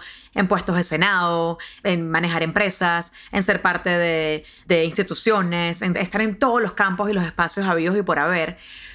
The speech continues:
Pero, ¿tú crees que existen fallas sistémicas a, a nivel de, de, estoy hablando a nivel de educación, de estructura, de acceso al crédito, de acceso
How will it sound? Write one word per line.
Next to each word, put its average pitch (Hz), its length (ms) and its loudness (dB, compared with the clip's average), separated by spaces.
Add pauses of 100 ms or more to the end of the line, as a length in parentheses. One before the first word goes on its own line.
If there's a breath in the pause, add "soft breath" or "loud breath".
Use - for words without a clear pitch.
(400 loud breath)
Pero, 285 480 2
¿tú 311 180 -2
crees 370 280 2
que 233 380 0
existen 302 920 -2 (320 loud breath)
fallas 254 480 0
sistémicas 247 720 -2
a, - 240 0
a 202 60 0
nivel 202 340 0
de, 254 60 0
de, 214 360 -6
estoy 233 220 0
hablando 254 200 2
a - 20 2
nivel 190 240 2
de 233 40 2
educación, 208 600 0
de 196 80 -2
estructura, 202 640 0
de 175 100 -2
acceso 214 540 0
al 180 120 0
crédito, 202 460 0
de 180 80 0
acceso 208 680 0